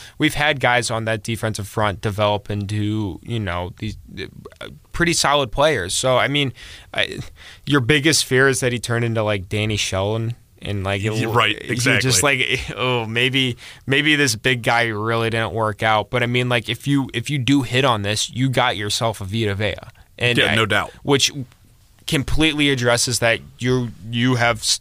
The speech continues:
Speaker 1: congratulations, you have stopped the run. Good job. So, I mean, I, I, I think it's obviously you never know with any of these guys coming out of the draft if they're going to actually excel in the league. You just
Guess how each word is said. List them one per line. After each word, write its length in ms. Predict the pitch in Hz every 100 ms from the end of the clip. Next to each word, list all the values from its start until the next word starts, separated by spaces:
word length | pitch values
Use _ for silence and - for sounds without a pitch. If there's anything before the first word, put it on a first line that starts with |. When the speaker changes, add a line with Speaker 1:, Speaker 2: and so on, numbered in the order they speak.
| -
Speaker 1:
congratulations, 880 | - 135 139 143 139 139 117 82 -
you 180 | - 127
have 160 | 143 127
stopped 560 | - - 135 117 -
the 80 | -
run. 340 | 117 123 95 -
Good 180 | 123 127
job. 300 | 139 107 - - - -
So, 280 | - 123 120
I 160 | 104
mean, 320 | 131 131 117 - - - - - -
I, 520 | 135 120 135 143 - - -
I, 60 |
I 40 | 156
think 220 | - 165
it's 200 | 156 -
obviously 540 | 131 131 139 131 143 127
you 180 | 135
never 300 | 139 131 127
know 180 | 123 113
with 220 | 117 113 -
any 240 | 117 117
of 60 | 110
these 180 | 113
guys 240 | - 107 104
coming 200 | 107 104
out 80 | 104
of 80 |
the 60 | 104
draft 320 | 98 107 101
if 160 | - -
they're 140 | 110
going 300 | 101 110 104
to 180 | 98 113 -
actually 400 | 104 101 104 98
excel 380 | - - 90
in 60 | 101
the 80 | 95
league. 340 | 104 104 104 -
You 80 | 110
just 260 | 113 -